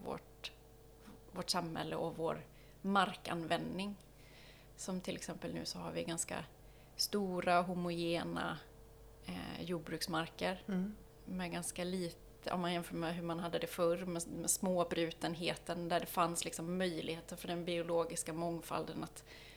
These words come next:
Speaker 1: förflytta sig och skapa värdekedjor och så.
Speaker 2: Mm.
Speaker 1: Eh,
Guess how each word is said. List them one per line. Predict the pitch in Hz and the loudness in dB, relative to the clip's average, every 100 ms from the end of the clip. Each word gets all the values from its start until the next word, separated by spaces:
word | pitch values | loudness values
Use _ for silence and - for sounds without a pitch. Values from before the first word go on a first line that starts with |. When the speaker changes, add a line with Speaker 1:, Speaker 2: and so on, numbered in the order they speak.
| - | -10
Speaker 1:
förflytta | - 170 170 - - - | -8 -4 -4 -4 -4 -2
sig | - 143 160 | 0 2 2
och | |
skapa | - 160 160 | 0 0 -2
värdekedjor | 165 - 170 - - - - | -2 0 0 -2 -4 -10 -8
och | 180 | -8
så. | - - - | -10 -12 -4
Speaker 2:
Mm. | 208 180 185 - - - - - - | 0 2 0 -6 -12 -12 -14 -16 -8
Speaker 1:
Eh, | 190 180 | -2 0